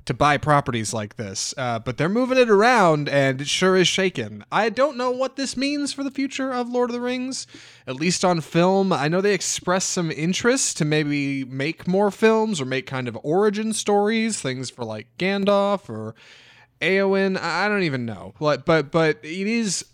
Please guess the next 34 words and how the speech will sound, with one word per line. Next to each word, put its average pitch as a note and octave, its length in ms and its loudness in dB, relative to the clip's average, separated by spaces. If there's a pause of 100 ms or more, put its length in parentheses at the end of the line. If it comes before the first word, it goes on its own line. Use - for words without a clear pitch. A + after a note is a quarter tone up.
(120)
odd. D#2+ 520 -8
It C#3+ 100 -4
is D3 260 0
odd F3 360 6
that C#3+ 120 -4
Amazon C#3+ 480 2
is B2 120 -4
making C3+ 260 -2
this B2+ 180 -4
thing D3 220 -2
now. C#3 240 0
Lord C3 220 0
of - 20 2
the B2 80 0
Rings B2+ 320 -4
is G#2+ 220 -10
maybe D3 480 2
about D#3 260 0
to D3+ 80 -8
have E3 220 -2
a C3+ 40 -10
bit D#3 160 -2
of E3 120 -4
a E3+ 40 0
resurgence G3+ 600 -2
if D3+ 120 -6
that C#3+ 200 -2
new D#3 160 -6
series F3+ 380 -4
is F#3+ 80 -6
any F#3+ 160 -6
good. G3 320 -6 (260)
And D#3 140 -2
suddenly, E3 600 2